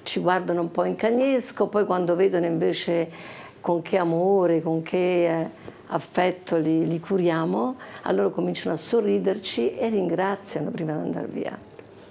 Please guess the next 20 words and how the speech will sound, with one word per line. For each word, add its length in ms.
E 120
vanno 280
via 260
con, 200
veramente 520
elogiando 760
sia 480
il 120
lavoro, 440
il 60
personale, 760
i 60
medici, 640
noi, 360
tutto 260
l'ambiente, 600
perché 260
è 20
un 120
ambiente 680